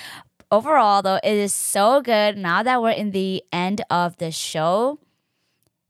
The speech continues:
looking back, it's literally like an Asian drama. It's unfathomable because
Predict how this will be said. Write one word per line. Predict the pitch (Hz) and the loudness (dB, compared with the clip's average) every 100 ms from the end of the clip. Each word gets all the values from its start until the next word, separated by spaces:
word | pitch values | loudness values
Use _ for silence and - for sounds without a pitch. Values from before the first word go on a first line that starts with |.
| _ _ _ _ - | _ _ _ _ -4
looking | 202 254 | -2 0
back, | 226 196 196 - | 2 2 0 -4
it's | - 202 - - - | -2 -2 -6 -8 -6
literally | 196 190 196 196 196 | -2 0 0 0 0
like | 175 170 | -2 -4
an | 143 | -6
Asian | 156 156 165 | -6 -4 -6
drama. | 156 139 135 135 - _ - | -4 -6 -6 -8 -12 _ -6
It's | 190 - - - | -4 -4 -8 -6
unfathomable | 214 214 175 160 170 175 165 165 | -6 -4 -2 -2 -4 -6 -6 -6
because | 180 190 180 165 | -8 -4 -4 -4